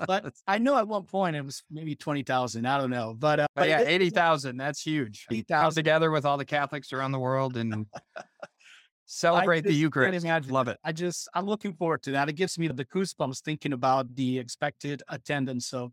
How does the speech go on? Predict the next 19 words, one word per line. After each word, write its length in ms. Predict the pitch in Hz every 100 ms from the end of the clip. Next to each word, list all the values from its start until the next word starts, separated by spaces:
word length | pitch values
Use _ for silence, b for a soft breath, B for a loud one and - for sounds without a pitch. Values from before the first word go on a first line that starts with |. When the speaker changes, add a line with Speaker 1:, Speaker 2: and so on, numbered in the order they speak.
| -
Speaker 1:
that 180 | 135
incredible 540 | 139 135 - 139 123 127
event. 260 | 120 127
Now, 160 | 135 143
mark 280 | 139 180 214
your 80 | 208
calendars. 540 | 185 185 190 185 180
There 180 | 143 156
is 120 | 175
a 40 | -
date 340 | 120 151 240 -
set 340 | - 165 170
for 160 | - 143
this 380 | 135 143 - - 151
incredible 640 | 165 147 - 160 175 165
event. 340 | 160 131 139 165
It's 120 | 139
July 480 | - 135 131 147 165
seventeenth 880 | - 185 180 190 151 180 175 180